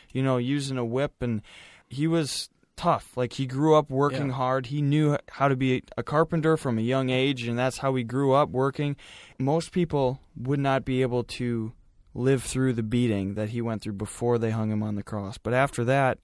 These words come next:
Speaker 1: he got up and he carried his cross
Speaker 2: Yeah.
Speaker 1: most of the way there. Then when he got there, we couldn't even kill him. It, the Bible says he gave up his spirit. He's like,
Speaker 2: Mm-hmm.
Speaker 1: "All right, I've done my, I've,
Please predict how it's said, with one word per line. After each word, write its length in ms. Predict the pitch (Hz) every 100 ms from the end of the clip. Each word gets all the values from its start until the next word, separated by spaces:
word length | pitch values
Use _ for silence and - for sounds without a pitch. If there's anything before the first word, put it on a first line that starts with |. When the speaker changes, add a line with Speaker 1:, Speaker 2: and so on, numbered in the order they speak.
| _
Speaker 1:
he 140 | 117
got 180 | 117 117
up 160 | 113 - _ -
and 140 | 120
he 120 | 135
carried 440 | 131 - 139 131 101
his 180 | 95 -
cross 520 | 110 92 104 - - -
Speaker 2:
Yeah. 160 | 120 -
Speaker 1:
most 240 | 131 131
of 40 | -
the 80 |
way 160 | 123 123
there. 220 | 123 107 -
Then 140 | 135
when 120 | 143 139
he 100 | 123
got 320 | 127 156 -
there, 260 | 110 107 - -
we 140 | 135 147
couldn't 260 | 156 139
even 260 | 139 123 123
kill 280 | - 151 113
him. 120 | 98
It, 180 | 107 92 -
the 80 | 113
Bible 320 | 131 135 135
says 300 | - 123 113 - - _
he 220 | 147 147
gave 320 | 123 135 127
up 200 | 127 131
his 160 | 117 110
spirit. 400 | - 104 95 -
He's 200 | 127 123
like, 120 | 113
Speaker 2:
Mm-hmm. 80 | 85
Speaker 1:
"All 80 | 123
right, 220 | 131 107
I've 160 | 107 104
done 180 | 117 113
my, 220 | 110 107 - _
I've, 160 | 107